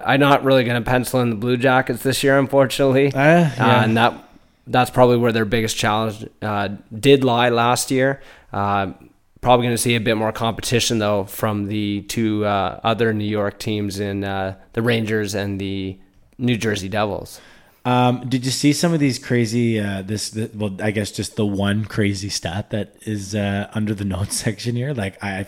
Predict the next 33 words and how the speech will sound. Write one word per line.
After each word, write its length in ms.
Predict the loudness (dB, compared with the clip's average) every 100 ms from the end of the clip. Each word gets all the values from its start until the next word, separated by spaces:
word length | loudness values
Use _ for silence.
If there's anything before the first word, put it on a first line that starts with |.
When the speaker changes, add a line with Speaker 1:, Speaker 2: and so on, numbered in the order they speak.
| -8
Speaker 2:
I 120 | -6
was 180 | -6 -6
astounded 640 | -8 -8 -6 -6 -8 -10
to 100 | -14
find 280 | -10 -10 -8
this 160 | -10 -8
out. 180 | -10 -8
So, 220 | -6 -6 -10 -20 -12
uh, 220 | -6 -6 -4
December 800 | 0 2 4 6 8 8 6 -2
thirty-first 1200 | 4 6 8 6 2 -4 -4 0 0 -2 -8 -12 _ _ _ _ _ -6
to 100 | -4
the 200 | -2 0
end 180 | 2 2
of 80 | 0
the 80 | -2
season, 540 | 0 0 0 -2 -4 _ _ _ _ _
uh, 300 | -8 -6 -6
Hurricanes 500 | -6 -4 -4 -2 -4
played 180 | -4 -8
forty-five 580 | -4 0 0 0 -2 -2
games 300 | -2 -2 -2
in 80 | -4
that 180 | -4 -8
time, 280 | -8 -6
December 320 | -6 -6 -6 -4
thirty-first 500 | -6 -6 -8 -8 -8
to 60 |
the 100 | -8
end 120 | -6 -8
of 80 |
the 40 | -10
season. 340 | -12 -10 -12